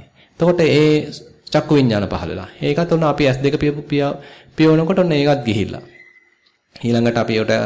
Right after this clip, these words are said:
ඔය අතරේ මොන හරි ගඳක් සුවඳක් දැනෙනවා. ඒ ටිකත් අතර අර කලින් ඒවා ඔක්කොම ඉවරයි. දැන් මේ ගඳ සුවඳ වශයෙන් ඇවිල්ලා. නැත්නම් දිවෙන් මොන හරි රසයක් ඇවිල්ලා. කයට මොන හරි දැන් රිදෙනවා.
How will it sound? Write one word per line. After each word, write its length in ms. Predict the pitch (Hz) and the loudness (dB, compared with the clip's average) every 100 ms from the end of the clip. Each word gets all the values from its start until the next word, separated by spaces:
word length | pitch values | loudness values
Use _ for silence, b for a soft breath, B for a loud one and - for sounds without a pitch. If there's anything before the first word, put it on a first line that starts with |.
| 113 | -4
ඔය 160 | 120 | -4
අතරේ 280 | 113 110 110 | -4 -4 -4
මොන 160 | 104 104 | -2 -4
හරි 240 | 98 107 | -4 -4
ගඳක් 280 | 110 110 135 | -2 -2 -2
සුවඳක් 320 | - 127 120 113 | 0 0 0 -2
දැනෙනවා. 320 | 110 92 - | -4 -4 -4
ඒ 140 | 135 | -4
ටිකත් 280 | 143 175 180 | -2 -2 -4
අතර 180 | 135 160 | -2 0
අර 140 | 123 | 0
කලින් 320 | 117 - 117 139 | -2 -2 -2 0
ඒවා 220 | 151 127 | 0 -2
ඔක්කොම 240 | 131 147 | -2 0
ඉවරයි. 340 | 151 110 101 180 - B B B | 0 0 -2 -6 -10 B B B
දැන් 160 | - 127 | -2 0
මේ 120 | 147 | 2
ගඳ 200 | 135 123 | 2 2
සුවඳ 260 | 135 135 107 | 2 2 2
වශයෙන් 380 | 95 - 90 85 | -2 -4 -8 -8
ඇවිල්ලා. 360 | 78 - - - _ _ | -12 -12 -18 -20 _ _
නැත්නම් 260 | 131 139 135 | -8 -4 0
දිවෙන් 300 | 113 120 131 | 2 2 2
මොන 160 | 123 | 0
හරි 200 | 113 117 | 0 -2
රසයක් 440 | 113 107 113 104 - | -2 -2 -2 -4 -8
ඇවිල්ලා. 320 | 92 - - | -12 -12 -10
කයට 260 | - 110 110 | -4 -2 -2
මොන 160 | 110 107 | -4 -4
හරි 220 | 107 110 | -6 -4
දැන් 180 | 107 104 | -4 -4
රිදෙනවා. 500 | 98 107 107 87 87 | -4 -2 -2 -2 -8